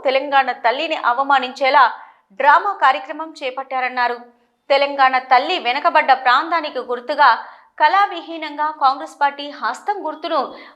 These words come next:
ప్రచారం చేస్తున్నట్లుగా ఉందని, తెలంగాణ తల్లి మిగతా అందరు తల్లుల్లాగానే సిరి సంపదల ప్రతీకగా ఉండాలే తప్ప పేదగా ఉండకూడదని, ఇది తెలంగాణ అస్తిత్వాన్ని అవమానించడమే అవుతుందన్నారు.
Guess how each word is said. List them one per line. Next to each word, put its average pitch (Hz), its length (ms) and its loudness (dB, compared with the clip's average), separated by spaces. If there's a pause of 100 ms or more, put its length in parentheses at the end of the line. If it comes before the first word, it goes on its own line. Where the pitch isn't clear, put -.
(100)
ప్రచారం 359 420 2 (100)
చేస్తున్నట్లుగా 277 680 -4 (100)
ఉందని, 269 340 -4 (460)
తెలంగాణ 349 440 4 (160)
తల్లి 285 280 0 (260)
మిగతా 320 300 -4 (200)
అందరు 302 360 -8
తల్లుల్లాగానే 269 680 0 (480)
సిరి 262 260 -2
సంపదల 381 420 2 (100)
ప్రతీకగా 320 540 -2 (120)
ఉండాలే 269 420 -4
తప్ప 240 200 0 (640)
పేదగా 349 420 6 (140)
ఉండకూడదని, 254 600 0 (360)
ఇది 233 140 -10 (140)
తెలంగాణ 302 440 0 (260)
అస్తిత్వాన్ని 349 600 -2 (140)
అవమానించడమే 285 760 -4
అవుతుందన్నారు. 240 640 2